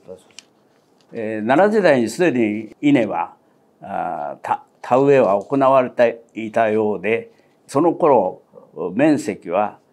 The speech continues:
百万ヘクタールぐらいあったと言われています。そして、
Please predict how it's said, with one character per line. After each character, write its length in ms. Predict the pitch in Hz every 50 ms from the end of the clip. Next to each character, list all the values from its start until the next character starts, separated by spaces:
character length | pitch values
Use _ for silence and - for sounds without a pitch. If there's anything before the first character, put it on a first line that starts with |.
| _ _
百 260 | _ - 113 110 - 147
万 240 | 160 156 151 151
ヘ 80 | 139 143
ク 100 | 139 143
タ 120 | - 143
ー 40 | 143
ル 100 | 135 131
ぐ 100 | 117 120
ら 140 | 117 107 101
い 160 | 87 80 - _ _ _
あ 100 | - 107
っ 60 | - _ _ _
た 180 | - - - _ _ _ _
と 120 | - 165 151
言 180 | - - 113
わ 100 | 104 101
れ 120 | 95 95 90
て 120 | - 101
い 80 | 92 -
ま 160 | - - -
す。 100 | _ _ _ _ _ _ _
そ 180 | _ - 190 185
し 100 | 185 -
て、 340 | - 147 127 117 - -